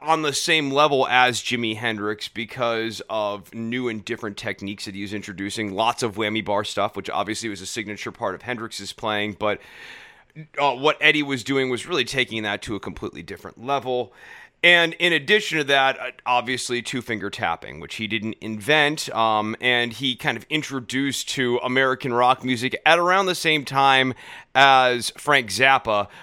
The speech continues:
but everyone associates two-finger tapping with Eddie Van Halen. And every guitar player I've ever seen who is doing two-finger tapping when they get the guitar, um, they do E-, Eddie Van Halen solos like Eruption, and they don't play stuff from Zappa. No knock on Zappa here, but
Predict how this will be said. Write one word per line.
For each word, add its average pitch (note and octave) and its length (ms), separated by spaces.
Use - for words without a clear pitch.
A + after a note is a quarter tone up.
but D#3 340
everyone F#3+ 640
associates C3 840
two-finger D3 560
tapping G2 600
with A2 200
Eddie G#2 220
Van E2+ 200
Halen. G1+ 420
And A2+ 320
every C#3+ 340
guitar B2+ 320
player G#2+ 380
I've B2+ 280
ever D2 300
seen C2+ 380
who C3 260
is B2+ 180
doing A#2 320
two-finger A2 520
tapping G2 520
when G2 140
they G2+ 100
get G2+ 220
the G#2+ 60
guitar, F2 500
um, A#2 300
they F3+ 260
do E3 540
E-, E3 40
Eddie E3+ 280
Van C#3 180
Halen A2+ 380
solos F2 460
like G2+ 180
Eruption, D#2 560
and D#2+ 120
they F2+ 120
don't F#2+ 340
play F2 200
stuff - 280
from E2 160
Zappa. D2 540
No C3+ 120
knock A#2+ 300
on G2+ 140
Zappa G2+ 400
here, F2+ 220
but F#2 260